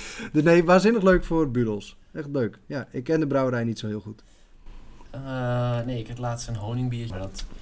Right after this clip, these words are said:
Speaker 1: Ja, honingbier is per definitie toch niet
Speaker 2: is
Speaker 1: zo
Speaker 2: een
Speaker 1: heel
Speaker 2: beetje,
Speaker 1: lekker.
Speaker 2: eh, ja, niet mijn smaak, zeg maar.
Speaker 1: Nee, nee.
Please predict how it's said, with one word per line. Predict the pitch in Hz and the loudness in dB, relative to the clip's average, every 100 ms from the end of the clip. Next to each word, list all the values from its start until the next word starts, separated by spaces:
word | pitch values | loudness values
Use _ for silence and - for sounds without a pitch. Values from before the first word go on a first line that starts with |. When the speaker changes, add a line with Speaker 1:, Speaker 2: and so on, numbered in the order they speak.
| - - | -14 -12
Speaker 1:
Ja, | 107 98 | -10 -4
honingbier | 117 120 110 113 | -2 0 0 -4
is | - | -4
per | 120 | -6
definitie | 113 113 110 120 127 - - | -4 -6 -4 -4 -6 -8 -18
toch | - | -10
niet | 110 104 | -6 -4
Speaker 2:
is | 107 | -4
Speaker 1:
zo | |
Speaker 2:
een | 107 | -2
Speaker 1:
heel | 117 | -2
Speaker 2:
beetje, | 117 120 | -4 -4
Speaker 1:
lekker. | 113 117 | -4 -4
Speaker 2:
eh, | |
ja, | 117 101 104 | -4 -4 -6
niet | 113 | -4
mijn | 117 120 | -4 -4
smaak, | - 92 82 - | -6 -8 -8 -12
zeg | - - | -16 -16
maar. | - - - - 110 104 | -16 -16 -16 -8 -6 -6
Speaker 1:
Nee, | 101 107 - - - | -8 -14 -16 -8 -6
nee. | 107 101 | -4 -6